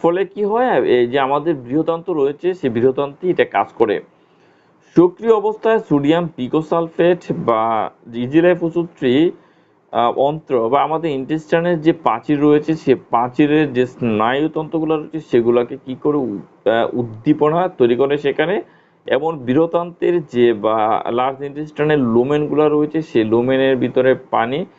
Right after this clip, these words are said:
এবং যে ইলেকট্রোলাইটসের পরিমাণটাকে বৃদ্ধি করে, যার ফলে কি হয় আমাদের পেটের যে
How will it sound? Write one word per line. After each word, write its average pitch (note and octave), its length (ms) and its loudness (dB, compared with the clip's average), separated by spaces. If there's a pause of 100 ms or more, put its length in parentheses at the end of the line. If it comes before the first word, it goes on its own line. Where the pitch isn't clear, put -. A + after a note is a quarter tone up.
(280)
এবং C#3 320 2
যে C#3 120 -6
ইলেকট্রোলাইটসের D3+ 960 0
পরিমাণটাকে B2+ 840 0 (120)
বৃদ্ধি A#2 380 0
করে, F#2+ 280 0 (460)
যার C#3 220 -2
ফলে E3 320 -2 (120)
কি E3+ 180 -4
হয় F#3 160 -2
আমাদের A#2 460 -4 (240)
পেটের E3 540 2
যে D3+ 160 -4